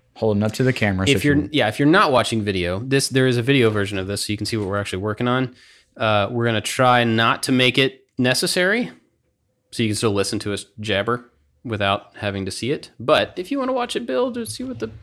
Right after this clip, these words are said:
Speaker 2: you know, kid is, then you can watch on the YouTube channel. I'm building the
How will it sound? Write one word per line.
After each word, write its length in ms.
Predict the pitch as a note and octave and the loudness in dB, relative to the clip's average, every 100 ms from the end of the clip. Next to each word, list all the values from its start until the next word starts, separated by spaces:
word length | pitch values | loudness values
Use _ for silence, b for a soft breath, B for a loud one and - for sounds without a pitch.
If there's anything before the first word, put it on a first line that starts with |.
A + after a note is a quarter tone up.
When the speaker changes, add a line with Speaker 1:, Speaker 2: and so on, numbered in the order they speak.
| - | -8
Speaker 2:
you 80 | |
know, 160 | A3 F#3+ F3+ | -6 -6 -4
kid 160 | F3 | -4
is, 320 | F3 F#3+ - - _ - - _ | -2 -2 -6 -14 _ -20 -20 _
then 180 | F3+ F#3+ | -6 -4
you 80 | G3 | -4
can 160 | G3 | -4
watch 300 | G#3+ G#3+ - | -2 -2 -2
on 500 | - D#3+ E3 E3 E3 | -4 -2 -2 -2 -2
the 100 | F3+ | -2
YouTube 200 | F#3+ E3+ | -2 -2
channel. 220 | - A2 A2 | 0 0 2
I'm 220 | F3 G3 | 2 4
building 400 | C#3+ C3 D3 D3 | 4 4 2 2
the 400 | C#3+ C#3 B2 | 4 4 2